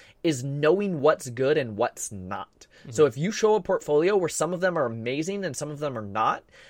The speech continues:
Speaker 1: then that tells me that you are able to take a good photo, but you're not able to discern what is a good photo,
Speaker 2: Mm-hmm.
Speaker 1: which, which kind of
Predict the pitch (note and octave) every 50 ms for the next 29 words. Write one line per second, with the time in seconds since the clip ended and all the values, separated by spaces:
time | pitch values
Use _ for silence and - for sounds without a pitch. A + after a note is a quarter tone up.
0 | - - - D3+ D#3 D3+ C#3+ C3 C#3 D#3 F3+ A3 - - _ - - - F#3+ G3
1 | F#3+ F3+ D#3 C3 B2 B2 B2+ C3+ D3 E3+ F#3 D#3+ G#2+ F2+ E2+ C2 - - _ -
2 | - - _ _ _ C3+ B2+ C3 D3+ C#3+ C3 - - _ _ _ - C3+ B2+ B2
3 | B2+ C3 C#3+ E3 F#3 G3 G3+ G#3 G#3+ A3 - - - _ - D3 D3 - - _
4 | _ - D3+ D#3+ F#3+ A3 - F4+ F4+ F#4+ G4+ G4 - _ _ _ - - A3+ D4+
5 | D#4 C4+ C#4 C4 - C#4+ B3 - - C4+ C4+ E4 F4 F4+ F4+ - E3+ D#3+ F3 F3+
6 | F#3 G3 - F#3+ F#3+ F#3 F#3+ F3+ - - F3+ C#3+ D#3+ D#3 - - - - - -
7 | F#3+ F#3+ F3+ E3+ D3 C#3 C3 A#2+ A2+ A#2 C3 C#3 - _ _ _ - D#3+ E3 D3+
8 | C3 A#2 G2+ G#2+ - - - - _ _ - A2 G#2 F#2+ - G2 G2 F2+ E2+ G2
9 | - - - F#2 E2 C#2+ C#2 A1 - - - - - A#2+ A2 G2+ G2 - - C#3
10 | C3+ - - - - - - - _ _ _ _ C3 C#3 - - - - - -
11 | _ - - - C#3 C#3 C3+ B2 A#2 G#2+